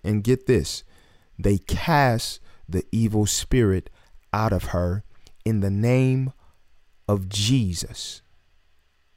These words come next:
What's the point of this story? The apostles didn't look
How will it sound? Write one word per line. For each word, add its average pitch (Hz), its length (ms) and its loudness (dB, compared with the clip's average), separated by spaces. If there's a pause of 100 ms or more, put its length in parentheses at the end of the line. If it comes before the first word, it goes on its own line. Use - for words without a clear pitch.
(2500)
What's 190 160 2
the 190 120 0
point 170 280 4
of 147 100 2
this 143 140 2
story? - 640 -4 (3000)
The 139 140 4
apostles 156 920 0 (1300)
didn't 147 480 2
look 147 220 2